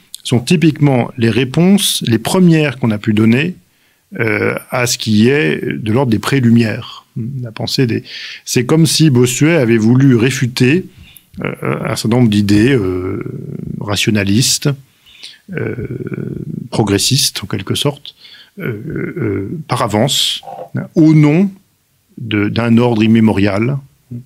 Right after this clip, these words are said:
d'une certaine conception de la révélation, de la place de l'Église dans l'histoire des hommes. Euh, et là, euh, je, je, c'est, d'une certaine manière, le travail ne fait que commencer.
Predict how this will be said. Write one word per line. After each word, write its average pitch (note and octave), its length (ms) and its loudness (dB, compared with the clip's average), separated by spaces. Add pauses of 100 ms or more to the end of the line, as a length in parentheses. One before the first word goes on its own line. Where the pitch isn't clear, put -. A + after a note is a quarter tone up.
(840)
d'une A#2+ 160 2
certaine B2+ 240 4
conception C3 380 0
de B2 40 4
la A2+ 60 4
révélation, G#2+ 640 -2 (960)
de A#2 120 0
la A#2 100 0
place A#2 180 -2
de G#2+ 100 0
l'Église G#2 320 2
dans G#2+ 80 2
l'histoire G#2 300 0
des G#2 180 2
hommes. G2 280 0 (1080)
Euh, - 720 -6
et C3 520 2 (1200)
là, D3+ 240 2
euh, A2+ 180 2
je, G#2+ 400 0
je, A2 220 -2
c'est, - 240 -2
d'une A#2+ 160 2
certaine C#3+ 240 2
manière, C#3+ 540 2 (400)
le A#2+ 80 -2
travail C3 280 0
ne A#2+ 80 4
fait B2 120 0
que A#2+ 100 0
commencer. A2+ 540 0